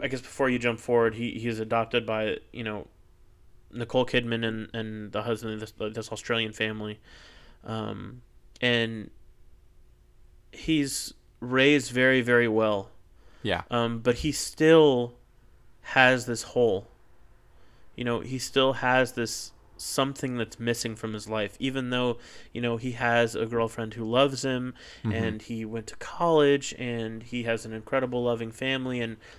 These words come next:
Speaker 1: they sort of had problems on their own. Um, but for the most part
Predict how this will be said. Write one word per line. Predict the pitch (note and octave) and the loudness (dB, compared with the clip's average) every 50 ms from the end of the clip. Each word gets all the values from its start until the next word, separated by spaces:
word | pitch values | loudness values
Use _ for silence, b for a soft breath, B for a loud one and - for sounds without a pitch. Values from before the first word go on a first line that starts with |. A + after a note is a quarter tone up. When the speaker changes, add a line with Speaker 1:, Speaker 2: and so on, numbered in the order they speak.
| B - | B 0
Speaker 1:
they | - B2+ C3 | 2 4 4
sort | C3 - - C#3+ B2+ | 4 2 2 2 2
of | B2 - | 2 4
had | C3 B2+ A#2+ A#2 - - - | 4 4 4 4 -2 -14 -6
problems | - B2+ A#2 A#2 A2+ A#2 A2 A2 G#2+ - - - - _ _ | 0 2 2 4 2 0 -4 -6 -8 -12 -14 -16 -18 _ _
on | - A#2+ A#2 A#2 | -8 -6 -4 -4
their | A2+ A2 A2 G#2+ | -2 -2 -2 -2
own. | A2 A2 G#2+ G#2 G#2+ G#2 - - _ | -2 -2 -4 -6 -8 -12 -18 -18 _
Um, | - A2+ A2 G#2 G2+ G2 G2 - _ _ _ _ _ _ _ _ _ _ _ _ _ _ _ _ _ _ | -8 -6 -6 -6 -8 -12 -16 -18 _ _ _ _ _ _ _ _ _ _ _ _ _ _ _ _ _ _
but | - D3 C3 A#2+ - - B B B B B B B B B | 6 8 8 6 4 0 B B B B B B B B B
for | - - | 0 4
the | D#3 D#3 | 6 8
most | D3 C#3+ D3+ E3 D3+ - - | 10 10 10 10 8 4 0
part | - - D3+ C#3 B2 A#2 - - - | 4 6 8 10 10 8 6 2 -6